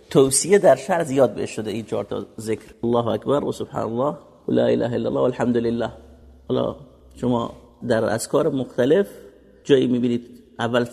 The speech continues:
تسبیح اومده، سبحان الله، الحمدلله و لا اله الا الله، الله اکبر. جای هم اینجا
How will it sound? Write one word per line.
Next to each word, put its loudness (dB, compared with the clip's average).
تسبیح -4
اومده، 0
سبحان -4
الله، -2
الحمدلله -2
و -6
لا 0
اله -2
الا -2
الله، -2
الله 0
اکبر. -4
جای 2
هم 2
اینجا 2